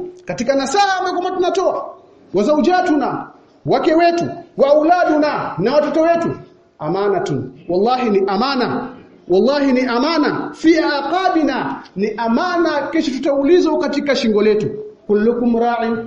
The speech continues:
wa kullukum mas'ulun an ra'iyati. Wallahi sote tutakwenda kuulizwa kwa yale ambayo kwamba tulifanywa kwamba sisi ndo watawala wa vitu kama hizo. Hizi kumi za mwisho, hizi kumi za mwanzo wa Dhulhijja, tuwasukume, tuwafundishe, tuwaambie fadla hizi masiku kumi ili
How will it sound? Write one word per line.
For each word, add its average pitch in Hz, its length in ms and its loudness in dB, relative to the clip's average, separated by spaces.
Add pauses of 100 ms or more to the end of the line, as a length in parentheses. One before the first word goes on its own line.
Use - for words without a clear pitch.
(140)
wa 190 140 2
kullukum 226 400 0
mas'ulun 226 560 0
an 196 100 -2
ra'iyati. 190 580 -2 (300)
Wallahi 269 400 0
sote 392 380 -4
tutakwenda 302 380 0
kuulizwa 311 580 2
kwa 269 160 0
yale 349 220 2
ambayo 302 200 2
kwamba 285 380 -2 (600)
tulifanywa 302 600 2
kwamba 285 260 2
sisi 311 260 0
ndo 285 120 4
watawala 294 540 2
wa 269 120 4
vitu 302 260 0
kama 220 200 -2
hizo. 156 260 -2 (160)
Hizi 381 260 2
kumi 339 260 2
za 240 140 -2
mwisho, 285 280 2
hizi 311 280 4
kumi 302 280 2
za 247 140 0
mwanzo 277 240 0
wa 240 60 0
Dhulhijja, 196 500 0 (680)
tuwasukume, 196 840 -4 (240)
tuwafundishe, 226 880 -4 (120)
tuwaambie 240 600 0
fadla 233 400 -2
hizi 220 240 2
masiku 190 380 -2
kumi 180 440 0
ili 339 460 2